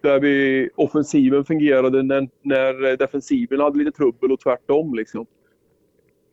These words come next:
Eh, släppte in lite mål, gjorde lite mål, gjorde mer mål, släppte in mer mål. Och det är klart att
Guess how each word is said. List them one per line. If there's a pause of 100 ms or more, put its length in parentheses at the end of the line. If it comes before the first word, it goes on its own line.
(140)
Eh,
släppte
in
lite
mål,
gjorde
lite
mål, (220)
gjorde
mer
mål,
släppte
in
mer
mål.
Och
det
är
klart
att